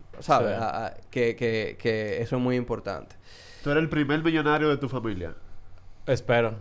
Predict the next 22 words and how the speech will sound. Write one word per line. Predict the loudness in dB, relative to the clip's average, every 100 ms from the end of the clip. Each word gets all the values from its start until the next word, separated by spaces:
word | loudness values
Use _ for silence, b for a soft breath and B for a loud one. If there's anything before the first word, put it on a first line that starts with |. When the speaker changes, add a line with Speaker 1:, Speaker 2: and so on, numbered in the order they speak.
| -10 -2
Speaker 1:
<laughs> | 4 6 6 2 2 2 6
Speaker 2:
O |
sea, | 10 8
de, | 8 2 2
de | 4 2
mi | 4
familia | 4 6 4
cercana, | 4 4 4 4 4
de | 2
mi | 0
círculo | 0 0 2 0
cercano, | 0 0 2 2 0 -4
sí. | 0 0 0 -6 -16 -6 2
Tengo | 4 8 8 8
Speaker 3:
O | 6
sea, | 6
Speaker 2:
fa- | 4
Speaker 3:
de | 4
abuelo, | 2 6 6 6 4 2
pa-, | 0 -4 -6
eh, | -8 2
Speaker 2:
Sí, | 4